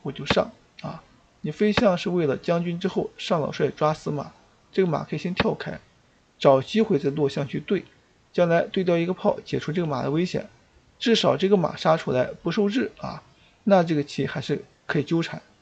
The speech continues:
实战黑方到这里啊，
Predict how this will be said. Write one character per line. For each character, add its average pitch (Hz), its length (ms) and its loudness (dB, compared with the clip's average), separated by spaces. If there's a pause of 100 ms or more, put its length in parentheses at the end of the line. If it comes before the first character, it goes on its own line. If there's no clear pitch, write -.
(520)
实 - 180 -2
战 196 380 6 (220)
黑 190 220 0
方 180 220 2
到 175 80 2
这 190 140 2
里 135 180 -6
啊， 110 180 -10